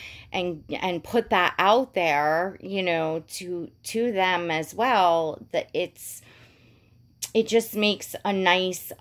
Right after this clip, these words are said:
place. And, you know, I, I've, s-, <laughs> you know, I, I don't wanna keep repeating myself, but I, I really do want to, you know, help everyone understand that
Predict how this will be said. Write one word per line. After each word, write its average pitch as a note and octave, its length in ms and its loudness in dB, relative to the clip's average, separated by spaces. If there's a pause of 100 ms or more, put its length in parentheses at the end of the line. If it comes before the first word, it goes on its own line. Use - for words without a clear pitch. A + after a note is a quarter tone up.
(140)
place. C#4+ 920 0
And, F#3 640 -2
you G3 220 -6
know, E3+ 580 0
I, D3+ 300 0
I've, D#3+ 260 2
s-, - 280 -16
<laughs> - 600 -8
you F#3 100 -6
know, D#3+ 180 0
I, E3 400 2
I A#3 80 10
don't D#4 120 6
wanna E4+ 140 4
keep - 220 -10
repeating G#3 460 -6
myself, F3+ 420 -2
but D#3+ 220 -4
I, E3 240 -2 (120)
I F3 80 -2
really G3 440 -4
do F#3 400 -4
want D#3+ 480 -2
to, D3 400 -4 (400)
you F#3+ 100 -2
know, D3+ 160 4
help B3 600 4
everyone D#3 1080 0
understand F3 1120 -2
that E3 240 0